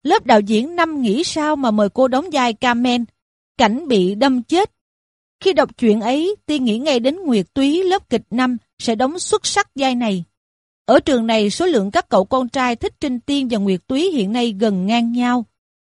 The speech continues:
Nhưng nếu với Tiên, ít ai dám nói ra, trừ Giang Văn Cương, vì dường như người ta sợ dở một cái gì mong manh. Thì với Túy, ai cũng muốn đến sát, chạm vào như để được nếm một loại rượu ngon cực mạnh, bất chấp mọi hậu quả độc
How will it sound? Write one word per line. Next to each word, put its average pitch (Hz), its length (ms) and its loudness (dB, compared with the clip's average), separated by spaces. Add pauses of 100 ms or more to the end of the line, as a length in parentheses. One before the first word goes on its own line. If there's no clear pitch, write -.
(140)
Nhưng 311 180 0
nếu 339 200 2
với 392 100 0
Tiên, 330 340 0
ít - 160 -4
ai 247 220 0
dám 254 220 -2
nói 302 160 -2
ra, 262 340 -2 (220)
trừ 202 280 2 (100)
Giang 233 280 0
Văn 247 220 -2
Cương, 277 320 0 (380)
vì 294 120 2
dường 269 220 2
như 330 180 -2
người 269 160 -2
ta 302 200 0
sợ 196 400 0
dở 208 260 2
một 311 200 -6
cái 359 140 -2
gì 240 240 0
mong 254 360 -2
manh. 269 220 0 (540)
Thì 285 120 0
với 349 140 -2
Túy, 349 400 0
ai 269 180 -2
cũng 214 240 -2
muốn 277 220 -4
đến 269 200 2 (100)
sát, 359 380 -4 (280)
chạm 226 380 0
vào 226 320 0 (220)
như 330 120 -2
để 226 200 2
được 240 240 -2
nếm 269 240 2 (100)
một 262 140 -4
loại 202 240 0
rượu 196 240 -2
ngon 269 300 -4
cực - 240 -6 (100)
mạnh, 180 300 -2 (500)
bất 415 220 -2
chấp 403 200 0
mọi 214 160 0
hậu 202 260 -2
quả 196 240 -2
độc 226 260 -2